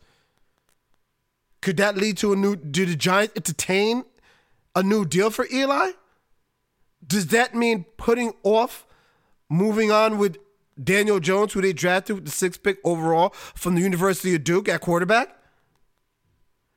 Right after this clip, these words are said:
I mean, or is it a situation where it needs to get a hell of a lot worse before it gets better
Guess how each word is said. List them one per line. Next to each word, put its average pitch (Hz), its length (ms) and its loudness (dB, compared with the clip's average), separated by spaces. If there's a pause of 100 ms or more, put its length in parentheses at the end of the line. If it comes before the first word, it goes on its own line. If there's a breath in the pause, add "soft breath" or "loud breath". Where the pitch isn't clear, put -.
(840)
I 208 140 2
mean, 226 360 0
or 220 360 2 (1700 soft breath)
is 220 160 0
it 277 120 2
a 277 80 0
situation 233 640 0
where 202 240 2
it 208 180 -2
needs 226 300 -2
to 196 60 -6
get 202 260 0
a 180 120 2
hell 170 280 0
of 208 100 2
a 208 60 2
lot 190 240 4
worse 180 520 0
before 190 420 2
it 175 60 -2
gets 165 200 -2
better 202 380 0